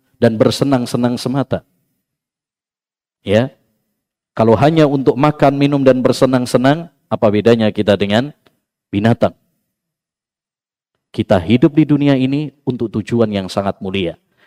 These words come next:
yaitu beribadah kepada Allah Subhanahu wa Ta'ala. Tapi nggak mungkin kita bisa beribadah kepada Allah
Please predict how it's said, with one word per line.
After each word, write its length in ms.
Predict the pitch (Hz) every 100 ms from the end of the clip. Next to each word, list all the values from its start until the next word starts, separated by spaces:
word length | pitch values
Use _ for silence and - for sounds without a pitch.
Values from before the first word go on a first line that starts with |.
| _
yaitu 640 | 101 98 95 104 104 104 - _ _
beribadah 720 | 107 110 101 98 98 92 85
kepada 340 | - 95 92
Allah 220 | 90 92 82
Subhanahu 580 | - 90 92 90 85
wa 80 | 82
Ta'ala. 320 | - 85 - - _ _ _ _ _ _
Tapi 260 | _ 160 185
nggak 140 | 180
mungkin 400 | 165 202 196 156
kita 160 | 156 165
bisa 240 | 147 151
beribadah 480 | 139 143 143 147 139
kepada 380 | 131 139 131 127
Allah 400 | 127 131 147 -